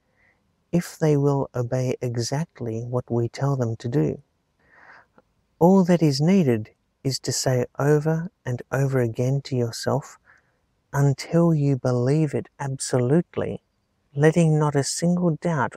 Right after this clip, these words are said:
of its truth ever enter your mind, the following words:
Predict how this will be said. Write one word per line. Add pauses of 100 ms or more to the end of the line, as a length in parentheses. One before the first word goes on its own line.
of
its
truth (100)
ever
enter
your
mind, (760)
the
following
words: